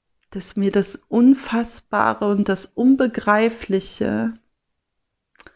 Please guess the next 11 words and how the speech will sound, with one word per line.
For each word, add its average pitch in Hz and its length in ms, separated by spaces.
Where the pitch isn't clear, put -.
wieder 214 360
ein 208 180
bisschen 220 340
mehr 214 240
halten 220 520
können. 170 520
Und 226 200
es 233 120
beginnt 269 640
im 220 180
Kleinen, 208 800